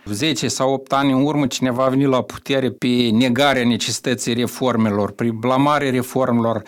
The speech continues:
dar a beneficiat din plin de reformele făcute cu mult sacrificiu la sfârșitul anilor, uh, nouăzeci.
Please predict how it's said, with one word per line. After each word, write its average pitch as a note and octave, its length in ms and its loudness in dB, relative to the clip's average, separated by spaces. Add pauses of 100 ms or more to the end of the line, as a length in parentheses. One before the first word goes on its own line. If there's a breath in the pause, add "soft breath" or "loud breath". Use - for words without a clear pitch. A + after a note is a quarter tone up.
(100)
dar B2+ 520 0
a C3 120 0
beneficiat C#3 680 2
din C3 220 2
plin A#2+ 580 0
de A#2+ 100 -2
reformele C3+ 580 0
făcute B2+ 500 -4
cu - 160 -4
mult C3+ 220 2
sacrificiu B2+ 680 -4
la A#2+ 120 0
sfârșitul - 400 -6
anilor, A#2+ 360 0
uh, A2+ 340 -2
nouăzeci. D3+ 460 0